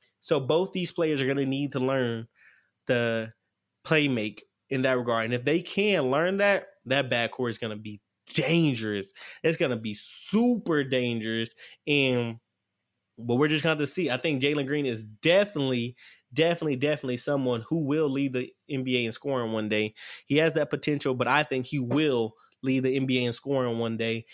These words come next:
Um, they traded two firsts for, you know, that sixteenth pick, which I talked about earlier. That could have been ours. That could have been ours. Two first round picks. But whatever. Whatever.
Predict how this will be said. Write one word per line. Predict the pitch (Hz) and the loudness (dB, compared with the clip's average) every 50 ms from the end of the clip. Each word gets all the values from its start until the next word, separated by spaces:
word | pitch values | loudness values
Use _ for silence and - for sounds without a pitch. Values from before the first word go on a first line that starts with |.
| - - - - | -20 -20 -16 -6
Um, | 131 123 123 123 120 117 117 113 113 - _ _ _ _ _ _ _ _ _ _ - | -2 0 0 0 0 -2 -4 -6 -8 -10 _ _ _ _ _ _ _ _ _ _ -2
they | 131 135 | -2 0
traded | 127 - 165 160 160 160 156 - | 2 2 2 2 2 2 0 -2
two | - - 180 175 | -2 -2 -2 -2
firsts | - - 175 175 185 190 185 - - | 0 0 0 0 0 0 -2 -4 -10
for, | - 165 156 151 151 | -6 -2 0 0 0
you | 151 160 170 | 0 0 0
know, | 175 170 170 170 180 175 - _ _ _ _ _ _ _ _ _ _ _ _ _ _ _ - | 0 2 2 2 0 -2 -4 _ _ _ _ _ _ _ _ _ _ _ _ _ _ _ -4
that | - 123 127 - | -2 -2 0 2
sixteenth | - 165 156 - - - 165 165 151 - | 0 0 0 0 0 0 0 0 0 0
pick, | - 143 135 - | 0 0 0 0
which | 147 135 | -2 -2
I | 139 135 | -2 -2
talked | - 147 139 143 - | -2 -2 -4 -4 -2
about | 170 170 175 | -4 -4 -2
earlier. | 170 135 131 127 127 127 123 123 131 131 131 _ _ _ _ _ _ _ _ _ _ - | 0 0 0 0 -2 -2 -4 -4 -6 -8 -12 _ _ _ _ _ _ _ _ _ _ -14
That | 117 113 | -14 -12
could | - - 127 123 | -4 -2 0 0
have | 127 | 2
been | 135 139 143 | 2 2 2
ours. | 131 117 113 110 113 117 - - - | 2 0 0 -4 -6 -8 -12 -10 -10
That | 107 | -10
could | - - | -8 -8
have | 117 117 | -10 -8
been | 117 113 | -8 -8
ours. | 113 110 107 110 - _ _ _ _ _ - | -8 -8 -8 -10 -14 _ _ _ _ _ -18
Two | 123 120 - | -18 -18 -16
first | - 113 113 - _ _ | -16 -18 -18 -18 _ _
round | 120 120 _ | -20 -20 _
picks. | - 104 - - - - | -18 -20 -20 -18 -10 -4
But | 117 113 | -2 2
whatever. | 127 143 160 180 175 151 131 123 123 _ _ _ _ _ - | 2 4 4 4 2 2 0 -2 -6 _ _ _ _ _ -6
Whatever. | 156 156 151 143 131 131 131 127 | -2 0 0 0 0 -2 -6 -6